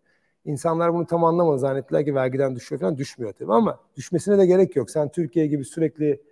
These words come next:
T L'nin değer kaybettiği bir yerde devlete vereceğin vergiyi buraya koyuyorsun.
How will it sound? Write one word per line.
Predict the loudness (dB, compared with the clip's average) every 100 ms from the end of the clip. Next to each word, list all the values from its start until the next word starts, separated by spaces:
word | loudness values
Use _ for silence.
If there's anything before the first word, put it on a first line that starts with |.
| _ _ -2
T | 0
L'nin | 0 -2
değer | -2 -2 0
kaybettiği | -2 -4 -6 -12 -12 -8
bir |
yerde | -6 -6 -4 -6 -6 _ _
devlete | 6 8 8 6
vereceğin | 6 4 2 2 4
vergiyi | 4 4 2 0 0 0
buraya | 4 4 6
koyuyorsun. | 4 4 4 -2